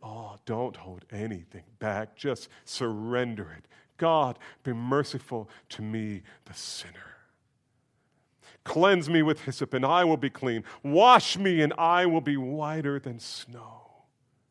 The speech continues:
Beloved, this should be a precious revelation of truth to us. As we sh-, seek to share the gospel with our unsaved family, friends, neighbors, we can ta-,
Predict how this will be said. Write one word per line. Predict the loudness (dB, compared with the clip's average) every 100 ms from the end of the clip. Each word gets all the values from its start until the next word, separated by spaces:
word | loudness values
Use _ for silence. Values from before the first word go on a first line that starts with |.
| _ _ _ _ _ _ _ _ _ _ _ _ _ _ _ _ _ _ _ _ _ _ _ _ _ _ _ _ _
Beloved, | -6 -2 -2
this | -4 -6
should | -8
be | -6 -8
a |
precious | -10 -20 -4 -4 -4 -8 -6
revelation | -4 -4 -6 -8 -12
of | -14
truth | -14 -14 -14
to | -20
us. | -20 -20 -20 -20 _ _ _ _ _ _ _ _ _ _ _ _
As | -8
we | -4 -4
sh-, | -4 -10
seek | -14 -6 -6 -6
to | -10
share | -4 0 0
the | 0
gospel | 0 -2 -2 -6
with | -6 -4
our | -4 -4
unsaved | -6 -4 -6 -6 -10 _
family, | _ -4 -4 -6 -10
friends, | -4 -4 -4 -8 -16 -12
neighbors, | -4 -2 -2 -6 -12 -20 -20 _ _ _ _ _ _ _ _
we | -10
can | -8 -2
ta-, | -2